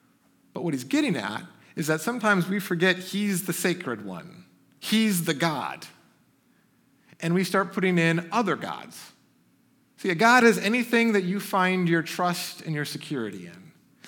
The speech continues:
And so if that god were to disappear, your security and trust is hit.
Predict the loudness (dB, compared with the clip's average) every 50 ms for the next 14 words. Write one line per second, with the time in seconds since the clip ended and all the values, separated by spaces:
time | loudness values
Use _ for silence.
0 | -16 -4 -2 0 2 4 2 4 6 8 8 8 8 8 8 10 10 12 12 12
1 | 12 12 10 8 6 4 4 4 6 4 4 4 4 -2 -2 0 0 4 4 6
2 | 6 4 4 2 0 -2 -4 -8 -14 -12 -8 0 2 4 4 4 2 -2 -4 -2
3 | 0 2 6 6 6 6 6 4 4 2 0 0 4 4 4 4 4 -2 -4 -4
4 | -4 -4 -4 -4 -6 -6 -6 -6 -12